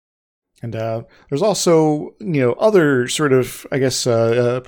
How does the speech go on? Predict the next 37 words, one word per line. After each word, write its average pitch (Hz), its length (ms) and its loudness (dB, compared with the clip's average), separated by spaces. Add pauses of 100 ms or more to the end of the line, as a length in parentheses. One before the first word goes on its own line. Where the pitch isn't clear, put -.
(100)
uh, - 40 -4
uh, 123 120 0
pollution 165 480 0
sort 139 240 -2
of 123 200 0
related, 131 460 2
uh, 113 420 0
you 127 60 -6
know, 117 100 -2
aspects 135 500 0
that 120 100 0
come 127 200 -2
in, 123 220 -2 (460)
uh, 117 220 -2
'cause 113 460 -2
there's 131 300 0
been, 139 400 -2 (460)
you 139 100 -6
know, 127 120 -4
over 156 180 0
the 143 100 4
years, 147 240 2
a 131 60 -2
number 139 360 4
of 127 360 2
instances 139 520 -2
of, 127 480 2 (380)
um, 120 300 -8 (200)
industries 196 920 0 (380)
being 175 440 2
sort 175 320 4
of 156 360 0 (440)
pushed - 440 0
into 180 200 2
certain 170 480 2
communities 135 1000 0 (460)
that 135 480 -2